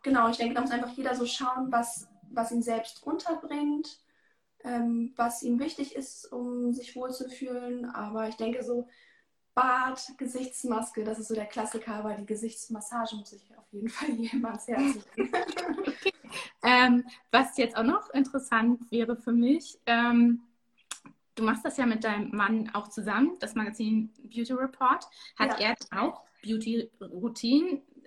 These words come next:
Speaker 2: Macht er vielleicht
Speaker 1: Ja.
Speaker 2: auch diese Art von Gesichtsmassage oder was bekommst du mit, was ihm sehr gut tut als Beauty-Routine?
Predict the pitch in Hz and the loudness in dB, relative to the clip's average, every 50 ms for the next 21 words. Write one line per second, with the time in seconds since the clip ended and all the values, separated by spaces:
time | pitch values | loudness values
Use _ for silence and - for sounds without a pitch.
0 | - - - _ _ _ _ - 196 196 - 202 202 - 196 196 233 233 233 262 | -18 -18 -18 _ _ _ _ -4 -4 -4 -4 -8 -10 -10 -8 -4 -2 0 0 0
1 | - - - - - - - 220 220 220 220 - 202 208 208 180 214 262 330 330 | 0 -4 -8 -12 -4 2 4 4 4 2 0 -6 -6 -6 -6 -4 -4 -4 -4 -4
2 | - - - - 262 262 262 - 226 226 233 220 226 196 202 208 202 196 196 - | -6 -6 -2 0 0 0 2 2 2 4 4 2 0 -2 -2 -2 -2 -4 -4 -8
3 | - - - - - 196 190 - - 220 226 247 233 226 233 233 - - 247 247 | -14 -20 -18 -6 -6 -4 -4 -4 -6 -4 0 0 2 2 0 -2 -4 -4 0 4
4 | 247 262 254 247 247 - 226 214 220 220 - - 233 262 277 269 254 233 220 214 | 4 4 4 4 0 -2 -4 -4 -4 -4 -6 -2 4 6 8 8 8 6 4 0
5 | - - _ _ _ 180 185 214 208 214 214 208 - 233 233 226 - - 240 226 | -4 -8 _ _ _ -6 -2 0 0 0 0 -2 -2 -2 -4 -4 -4 -4 -4 -4
6 | 226 - - 202 202 - - - - 208 226 240 226 - 220 202 196 190 - _ | -4 -4 -4 -4 -4 -6 -10 -12 -6 -4 -2 -2 -2 -2 -4 -4 -4 -6 -10 _
7 | _ - 214 214 - - 185 185 185 185 | _ -8 -8 -8 -6 -8 -10 -10 -10 -10